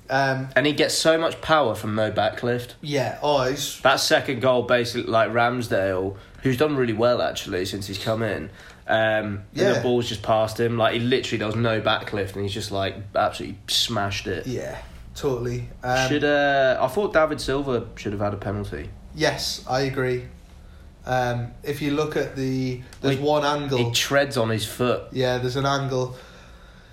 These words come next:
Speaker 1: where it's pretty obvious, to be honest. I think
Speaker 2: Mm-hmm.
Speaker 1: it was Jefferson Lerma. Um, should Ederson have gone for his tackle on Callum Wilson?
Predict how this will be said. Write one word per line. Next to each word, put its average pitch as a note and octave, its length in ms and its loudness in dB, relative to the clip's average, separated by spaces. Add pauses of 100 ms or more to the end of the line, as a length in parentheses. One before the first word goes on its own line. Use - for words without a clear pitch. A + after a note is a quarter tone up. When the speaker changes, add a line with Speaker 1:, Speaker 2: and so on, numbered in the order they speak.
(280)
Speaker 1:
where B2+ 600 0
it's D3 180 -4
pretty C3+ 420 -2
obvious, C3 500 0
to C3 60 -6
be B2+ 80 0
honest. C3 360 -2
I D3 100 0
think A#2 160 0
Speaker 2:
Mm-hmm. B2+ 80 -2
Speaker 1:
it B2+ 40 -4
was C3 140 -4
Jefferson C3+ 520 -4
Lerma. C#3 480 -2 (420)
Um, C3+ 520 -2 (140)
should E3+ 260 2
Ederson F#3+ 420 2
have C3+ 140 -4
gone A2+ 300 -4 (520)
for - 160 -6
his B2 100 -2
tackle C3 460 -4
on B2+ 220 -4
Callum C3 340 -2
Wilson? B2+ 520 -4